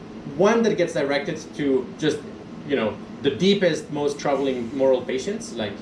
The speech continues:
you know, cluster headaches, kidney stones, et cetera. And the other pot is kind of, like, using it in order to take people who are kind of, like, in a painful state that is dysfunctional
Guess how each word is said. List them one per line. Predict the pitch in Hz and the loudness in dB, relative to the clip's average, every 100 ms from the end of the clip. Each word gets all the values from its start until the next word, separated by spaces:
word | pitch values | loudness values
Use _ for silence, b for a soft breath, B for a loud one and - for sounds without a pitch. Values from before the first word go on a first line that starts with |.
| - | -8
you | 110 | -6
know, | 104 | 0
cluster | 175 185 | 0 2
headaches, | 180 240 226 - - | 4 4 4 0 -4
kidney | 147 131 | -6 -4
stones, | 127 135 120 | -2 -2 -4
et | 117 | 0
cetera. | 156 147 147 - - - - - - - - - | 0 2 2 0 -6 -12 -12 -12 -12 -14 -12 -4
And | 156 | 2
the | 170 | 6
other | 269 262 | 6 6
pot | - 190 180 | 4 0 0
is | 156 | -2
kind | 175 156 | -4 -2
of, | 135 | 0
like, | 127 - - - - - - - 165 | -2 -2 -12 -16 -14 -14 -14 -10 2
using | 190 220 208 190 | 4 6 4 4
it | |
in | 175 147 | 4 2
order | 156 156 156 | 2 2 2
to | 139 - - - - | -2 -8 -14 -12 -2
take | 175 170 | 0 0
people | 208 262 240 220 - | 0 2 4 4 4
who | 185 165 | 2 2
are | 151 | 2
kind | 151 156 | 0 -2
of, | 143 | 0
like, | 135 131 | 0 0
in | 131 | -2
a | |
painful | 123 202 220 202 | 4 4 4 2
state | - 202 180 175 - | 0 0 0 -2 -6
that | 143 | -2
is | 139 127 | 0 -2
dysfunctional | 120 - 139 - 214 302 | -4 -4 -4 -2 -4 -4